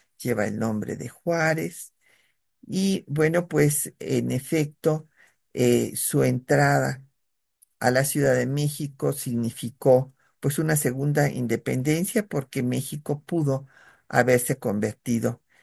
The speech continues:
en un protectorado francés o inclusive en un protectorado estadounidense. Fue un momento que podemos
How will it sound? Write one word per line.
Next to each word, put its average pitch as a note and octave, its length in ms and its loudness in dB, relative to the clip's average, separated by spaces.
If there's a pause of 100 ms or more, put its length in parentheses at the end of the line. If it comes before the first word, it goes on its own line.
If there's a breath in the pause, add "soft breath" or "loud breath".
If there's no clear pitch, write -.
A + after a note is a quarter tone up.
(120 soft breath)
en B2 260 0
un A#2 160 0
protectorado A2+ 880 2
francés A#2 720 0 (340 soft breath)
o E3+ 180 6
inclusive F#3 880 0
en A2 260 -4
un A2 140 -2
protectorado G#2+ 960 0
estadounidense. G#2 960 -2
Fue - 220 0
un A#2+ 240 0 (380 loud breath)
momento C#3 640 0
que C3+ 100 -6
podemos B2 800 -2